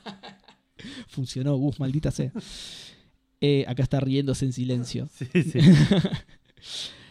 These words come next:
Speaker 1: Eh, Fighting, Street Fighter dos, casi seguro. También arrancaste con toda. Y acción en tercera persona, honestamente no me acuerdo, pero me parece que es un género más moderno. Eh, ¿qué sería? Tipo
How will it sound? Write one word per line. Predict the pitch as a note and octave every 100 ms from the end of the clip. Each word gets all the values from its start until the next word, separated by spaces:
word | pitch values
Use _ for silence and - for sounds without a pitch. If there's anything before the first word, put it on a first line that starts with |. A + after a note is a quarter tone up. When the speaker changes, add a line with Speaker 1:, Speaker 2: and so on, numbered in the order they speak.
| _
Speaker 1:
Eh, | C#3+ C#3+ D3
Fighting, | - A#3+ G#3 G#3 G3
Street | - - F#3+ F3
Fighter | F#3 F3+ D3+
dos, | E3+ A#3
casi | - E3+ F#3
seguro. | C#3+ D3 G3 A3 A3+ - -
También | A#2+ C3+
arrancaste | C#3+ A#2+ B2+ C#3+
con | D#3+ F#3
toda. | A3+ A3+ -
Y | G#3+ -
acción | E3+ G#3+ G3+
en |
tercera | F#3 E3 F#3+ F#3+
persona, | F#3+ G3+ G#3
honestamente | G3 F3+ F#3 G3 F#3+
no | G#3
me | G3+
acuerdo, | G3 G#3 G#3
pero | F#3+ D#3
me | D3+
parece | D#3+ E3+
que | D#3+
es | D3+
un | C#3+
género | D#3+ D#3 C#3+
más | C#3
moderno. | D3 C#3 C3 A2+ A2+ G#2 - _ _ _ - - _ _
Eh, | B2+ B2+ B2
¿qué | B2+
sería? | C#3 B2+ B2+
Tipo | A#2+ C3+ B2 A#2+ A2+ A2 A2